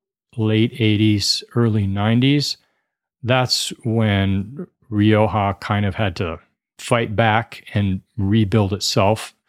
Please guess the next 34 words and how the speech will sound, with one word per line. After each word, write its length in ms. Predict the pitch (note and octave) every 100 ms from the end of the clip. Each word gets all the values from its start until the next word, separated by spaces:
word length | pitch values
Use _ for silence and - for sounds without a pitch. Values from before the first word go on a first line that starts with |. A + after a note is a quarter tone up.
| _ _ _
especially 480 | - C3 A#2 C#3 A#2+
with 240 | G#2+ G#2
Ribera 400 | A2 G2 G#2+ G#2
del 180 | G2+ F#2+
Duero 400 | A2 G#2 G#2+ G#2
getting 320 | G2 G#2 G2
a 60 | F#2+
lot 200 | G2 G2+
of 60 | F#2+
attention 480 | - G2+ - G2+
in 120 | G2 F2+
the 120 | F2+
eighties. 540 | G2 G#2+ C#3 - - -
Nineteen 280 | F#2 F#2 G2
eighty-two 720 | F#2+ F#2 - A2+ A2 A2+ - _ _ _ _ _ _
was 340 | A2+ G2+ F2+ -
when 260 | G#2 F#2+
Robert 420 | F#2+ G2+ G2 F2+
Parker, 600 | - C#3 C#3 D#3+ C#3+ C3 -
the 100 | G#2+
famous 600 | - G2+ G2 F#2+ - -
wine 260 | G2 E2+ F#2
critic, 400 | - C#3+ E3 - _ _ _ _ _ _ _ _
noticed 800 | - G#2 A2 A2+ A2+ - - - _ _ _ -
Pesquera 600 | A#2 - - A2+ G#2+ F#2
as 180 | G2 F2+
being 380 | A#2 G#2 G2
a 100 | G2
real 460 | F#2+ G#2 G2+ F2+ G2+
value 680 | G#2+ G2+ F#2+ F#2+ F#2 F2+ G2+ -
of, 280 | F2+ F2 -
in 180 | A#3 G2
terms 320 | - G2 F2+
of 160 | F2